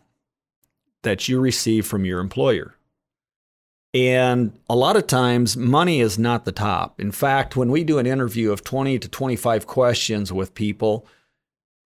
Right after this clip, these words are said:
I don't know that we've ever had money come in in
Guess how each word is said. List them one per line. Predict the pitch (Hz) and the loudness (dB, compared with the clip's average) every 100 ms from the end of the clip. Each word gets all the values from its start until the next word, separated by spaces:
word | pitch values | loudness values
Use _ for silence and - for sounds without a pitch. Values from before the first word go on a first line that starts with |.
| _ - | _ -2
I | 147 | 2
don't | 185 127 | 2 2
know | 120 120 | 4 2
that | 104 | 2
we've | 117 117 | 0 0
ever | 113 110 98 | 0 0 -2
had | 104 101 | -2 -4
money | 92 107 113 101 95 - _ - | -2 -2 -2 -4 -6 -10 _ -8
come | 110 107 | -4 -4
in | 104 | -4
in | 98 87 | -6 -8